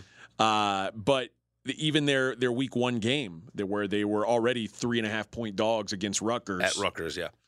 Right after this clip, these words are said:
Speaker 1: Uh, which, by the way, uh,
Speaker 2: Rutgers also has a three and a half win total.
Speaker 1: Rutgers
Speaker 2: Yeah.
Speaker 1: is also terrible.
Speaker 2: Yeah.
Speaker 1: You're, you're already a dog there. Now that's off the board. I would imagine that opens back up at five or six.
Speaker 2: Mm-hmm.
Speaker 1: Um, so there, it's just a,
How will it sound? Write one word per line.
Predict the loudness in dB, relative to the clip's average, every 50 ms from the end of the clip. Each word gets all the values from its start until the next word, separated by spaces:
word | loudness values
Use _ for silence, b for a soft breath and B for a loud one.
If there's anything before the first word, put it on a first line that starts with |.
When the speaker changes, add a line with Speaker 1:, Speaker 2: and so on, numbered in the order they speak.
| _ _ _ _ _ _ _ _ _ -14 -12
Speaker 1:
Uh, | -10 -10 -10 -12 -12 -8 -6 -6
which, | -4 -2 0
by | 0 0
the | 0 0
way, | -2 -2 -2 -4 -8 -12 _ _ _ _ _ _ _ _ _ _ _
uh, | -12 -12 -12 -14 -18 _ _ _ _ -18 -14 -4 2
Speaker 2:
Rutgers | 2 4 4 4 4 4 4
also | 2 2 2 0 -2
has | -2 -4
a | -6
three | -4 -2 0 0
and | 0 0
a |
half | -2 -2 -2
win | -6 -10 -6
total. | -2 -2 0 4 6
Speaker 1:
Rutgers | 6 6 6 4 2 2 2
Speaker 2:
Yeah. | 4
Speaker 1:
is | 6 6
also | 6 4 4 0 -2
terrible. | -2 0 0 4 4 6 6 6 4 4 2 2 0
Speaker 2:
Yeah. | 0 -2 -4 -8 B B B B B B B
Speaker 1:
You're, | 2 2 4 4 2 2
you're | 2 2 4 4
already | 4 4 2 2 2 2 2 2
a | 4
dog | 4 4 4 4 2 2 4
there. | 4 4 4 4 2
Now | 2 2 2
that's | 2 2 2 2 2
off | 2 2 0 -2
the | -4
board. | -2 0 2 2 4 4
I | 2
would | 2 2
imagine | 0 0 0 0 0 0
that | 2 2 2
opens | 2 0 0 -2 -4 -2 0
back | 0 0 0 -2 -2
up | -4 -4 -4
at | -6 -4
five | 0 0 2 2 2 0 -2
or | -2
six. | 0 0 0 0 0 0
Speaker 2:
Mm-hmm. | 0 0 -2 -4 -6 -12 -20 -20 -20 -20 -20 -2 0 2
Speaker 1:
Um, | 2 2 2 0 0 -2 -2 -4 -4 -6 -8 -4 0
so | 2 2 4 4 2
there, | 2 0 0
it's | 0 0 2 4
just | 4 4 4 2
a, | -2